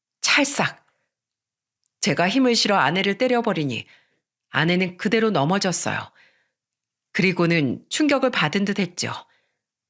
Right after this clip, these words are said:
하지만 저는 거기에서 멈출 수 없었습니다.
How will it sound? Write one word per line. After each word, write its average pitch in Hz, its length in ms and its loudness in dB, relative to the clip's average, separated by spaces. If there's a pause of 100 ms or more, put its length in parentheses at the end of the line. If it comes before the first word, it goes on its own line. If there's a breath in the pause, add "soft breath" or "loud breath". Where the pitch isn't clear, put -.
(400)
하지만 185 460 0
저는 165 340 0
거기에서 208 500 0
멈출 170 380 0
수 220 160 0
없었습니다. 175 840 -2